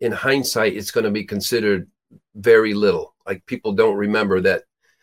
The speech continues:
the Declaration of Independence was done seven years before it was actually,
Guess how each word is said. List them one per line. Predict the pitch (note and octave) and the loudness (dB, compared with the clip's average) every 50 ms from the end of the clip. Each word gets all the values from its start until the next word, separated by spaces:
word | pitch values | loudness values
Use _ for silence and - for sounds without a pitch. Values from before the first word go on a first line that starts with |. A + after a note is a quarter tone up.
| - - - - - | -20 -20 -18 -12 -6
the | G#2 | 0
Declaration | G2+ A#2+ A2+ - - A#2 G#2+ A2 A2+ B2 B2 - - G#2+ | 2 2 2 2 2 2 4 6 4 4 2 -2 -4 -2
of | G2+ G2+ | 2 2
Independence | A2 G#2 G2+ F#2 - - A#2+ A#2+ A#2 G#2+ G2 F2+ F2+ - - - - | 2 2 2 -2 -2 2 2 2 2 2 -2 -2 -4 -6 -8 -8 -6
was | G#2 G2+ G2+ G2+ G2+ F#2+ - - - - - G2+ | -2 0 0 0 2 0 -2 -4 -4 -8 -8 -2
done | G2 A#2+ B2+ B2 G#2 G#2+ G#2+ | 0 2 2 2 0 -2 -2
seven | G2+ - - - C#3+ C3 B2+ B2 A#2+ A2 A2 | -2 -2 0 2 2 2 0 0 -2 -2 -2
years | A#2 C3 C3 A2 F#2+ G2+ G2+ - - - _ _ _ G2+ | -2 0 0 0 0 -2 -2 -4 -6 -6 _ _ _ -8
before | A2+ G#2+ G2 - C3 A#2+ A#2 G#2 G2 | -8 -8 -4 -2 2 4 4 4 2
it | G#2 A2 G2+ | 0 -2 -2
was | G#2 G2+ F#2 | -2 -4 -2
actually, | G#2 F#2+ G#2+ G#2+ - - - A2 G#2+ G#2+ G#2 G2+ - | -2 -2 -2 -2 -2 -6 -6 -2 -2 0 -2 -2 -4